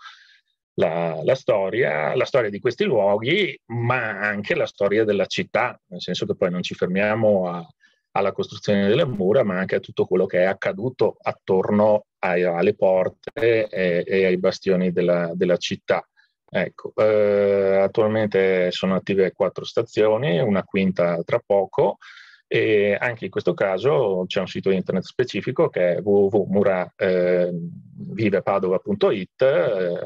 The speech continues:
dove potete, insomma, trovare tutte le, eh, le informazioni per venirci a trovare il sabato e la domenica. Questi siti sono aperti il sabato e la domenica. Ecco, eh, ho terminato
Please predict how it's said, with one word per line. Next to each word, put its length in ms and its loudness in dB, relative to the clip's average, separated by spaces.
dove 260 2
potete, 800 -2
insomma, 240 -8
trovare 420 0
tutte 280 -4
le, 300 0
eh, 460 0
le 80 0
informazioni 640 -2
per 80 0
venirci 320 -2
a 40 0
trovare 380 0
il 80 -2
sabato 380 0
e 40 2
la 100 2
domenica. 580 -2
Questi 240 -6
siti 260 -8
sono 220 -2
aperti 420 0
il 140 0
sabato 380 0
e 20 2
la 80 2
domenica. 520 -6
Ecco, 360 -4
eh, 640 2
ho 140 0
terminato 720 -2